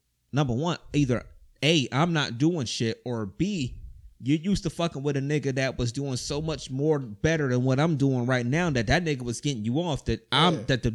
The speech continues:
Speaker 1: that I'm the person that you fucking right now, and I, I can't get you off. I
Speaker 2: Right.
Speaker 1: can't, I can't, I can't get down with that. That's an ego thing.
Speaker 2: Right. Well, just like Playboy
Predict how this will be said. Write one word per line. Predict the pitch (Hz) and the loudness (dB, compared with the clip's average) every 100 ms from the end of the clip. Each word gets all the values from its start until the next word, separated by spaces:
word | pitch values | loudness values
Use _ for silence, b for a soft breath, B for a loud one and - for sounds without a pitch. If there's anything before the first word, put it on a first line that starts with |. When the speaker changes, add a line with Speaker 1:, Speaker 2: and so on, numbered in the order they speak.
| 110 | 0
Speaker 1:
that | 127 110 | -2 0
I'm | 139 170 196 | 0 0 2
the | 143 | 0
person | 156 139 | 0 -2
that | 139 | -4
you | 127 | -4
fucking | 147 131 | -2 0
right | 123 127 | 0 0
now, | 160 156 147 | 0 0 -2
and | 139 127 | -4 -4
I, | 135 - | -4 -2
I | 127 165 | 0 2
can't | - 170 123 | 2 0 0
get | 143 - | -4 -2
you | 147 | -4
off. | 135 139 - b b b b b - | -4 -6 -10 b b b b b -8
I | 160 | -2
Speaker 2:
Right. | 135 | 0
Speaker 1:
can't, | 147 143 | 0 0
I | 120 | 0
can't, | - 131 | 0 0
I | 135 | 0
can't | 151 123 | 0 -2
get | 123 113 | -4 -4
down | 143 113 | -6 -6
with | 98 | -8
that. | 92 | -6
That's | 117 - | -4 -4
an | |
ego | 135 143 101 | -6 -4 -4
thing. | - 73 82 | -6 -10 -4
Speaker 2:
Right. | 185 180 123 - | 0 0 -2 -4
Well, | 202 233 - 226 | -2 -2 -4 -8
just | 240 277 | -8 -4
like | 247 247 | -4 -2
Playboy | 277 254 208 196 156 | -2 -4 -2 -6 -6